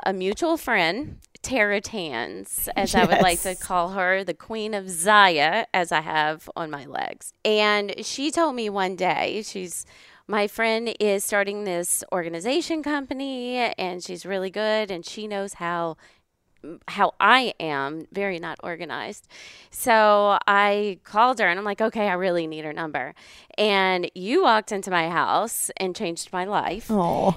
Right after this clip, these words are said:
Speaker 1: And it was just so amazing because, I mean, it wasn't just you. It was your mom, your sister-in-law, and it was just so amazing.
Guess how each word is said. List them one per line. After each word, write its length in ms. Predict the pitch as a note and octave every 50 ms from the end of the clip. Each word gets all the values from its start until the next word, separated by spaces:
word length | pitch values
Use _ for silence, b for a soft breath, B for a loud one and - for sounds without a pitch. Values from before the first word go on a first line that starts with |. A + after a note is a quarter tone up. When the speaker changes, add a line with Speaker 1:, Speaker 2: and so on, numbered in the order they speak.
| - -
Speaker 1:
And 640 | - G#3+ G#3+ G#3 G3+ G3+ G3+ G3 G3 G3 F#3+ F#3+ G3 - -
it 100 | A#3+ B3
was 160 | C4+ D#4+ C#4+ -
just 200 | E4+ F4 - - - -
so 420 | - B3+ A3+ A3+ A3+ A#3 A#3 A#3 -
amazing 720 | - G3 G3 G3 G3+ G#3 G#3 F#3+ G3 F3 E3 E3 E3+ F3
because, 720 | F3 G#3 E3+ - A3 F#3+ F#3 F#3+ F#3 F#3 F3+ F3+ - - B B B B B B -
I 100 | - A3+
mean, 200 | A3+ A3 A3 G#3+
it 140 | G#3+ G#3 -
wasn't 320 | A3+ A3 G#3+ G#3+ G#3+ - G3+
just 200 | F#3+ E3+ - -
you. 180 | A#3+ A#3 G3+ F3
It 80 | D3+
was 140 | - D#3 D#3
your 100 | E3 E3
mom, 540 | F3 G3 A#3 C4 C4 B3+ A#3+ A3 G#3 F#3+ F3+
your 120 | E3 F3
sister-in-law, 840 | F#3 - - B3 B3+ - - - A3 G3+ F#3+ F#3 F#3+ - E3+ E3+ F3
and 180 | F3+ G#3 G#3 G#3+
it 60 | A3
was 160 | A3+ A#3+ A#3+
just 280 | - B3+ A#3+ - - -
so 240 | A3 G#3+ G#3+ G#3+ A3
amazing. 460 | G#3+ G#3 G#3+ G#3+ G3+ G3 F#3+ - F3+